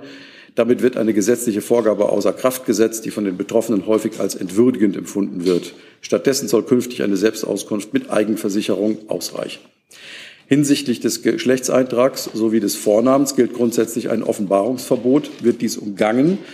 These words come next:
soll das künftig mit einem Bußgeld von bis zu zehntausend Euro geahndet werden können, sofern es absichtlich missachtet wurde, um der Person zu schaden. Ausnahmen sind insbesondere für Strafverfolgungs- und Sicherheitsbehörden vorgesehen.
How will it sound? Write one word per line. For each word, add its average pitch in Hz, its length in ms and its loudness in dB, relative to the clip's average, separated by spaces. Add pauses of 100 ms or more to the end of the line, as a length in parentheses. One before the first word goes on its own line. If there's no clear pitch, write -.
(200)
soll 113 160 0
das 113 160 0
künftig 131 320 0
mit 123 100 0
einem 110 120 0
Bußgeld 123 380 2
von 107 200 0
bis 113 180 0
zu - 240 0
zehntausend 110 520 2
Euro 107 200 0
geahndet 101 540 0
werden 92 260 0
können, 151 320 4 (120)
sofern 101 280 -2
es 101 80 -10
absichtlich - 600 -2
missachtet 110 520 -4
wurde, 123 300 4
um - 240 -2
der 104 80 2
Person 101 360 -2
zu - 120 -10
schaden. 95 400 2 (640)
Ausnahmen 117 500 2
sind 117 160 2
insbesondere 120 640 2
für - 240 -2
Strafverfolgungs- 113 720 0
und 101 140 -6
Sicherheitsbehörden 104 760 0
vorgesehen. 90 600 -2